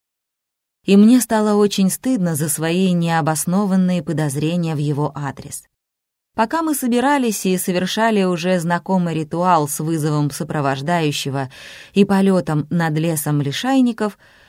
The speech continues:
я думала совсем не о работе. Мысли занимал гвардии ротмистр Ветров,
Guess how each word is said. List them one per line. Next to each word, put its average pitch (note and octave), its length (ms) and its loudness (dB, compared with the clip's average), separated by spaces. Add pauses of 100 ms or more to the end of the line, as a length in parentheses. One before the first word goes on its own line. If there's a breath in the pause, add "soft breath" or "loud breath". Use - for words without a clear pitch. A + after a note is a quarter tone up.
(120)
я C4 220 4
думала B3+ 380 4
совсем A3+ 500 0
не G3+ 100 2
о F3 80 2
работе. D3+ 540 -4 (420)
Мысли A3 540 0
занимал G#3+ 600 4
гвардии D#3+ 680 0
ротмистр D#3 640 -4
Ветров, D3+ 580 -6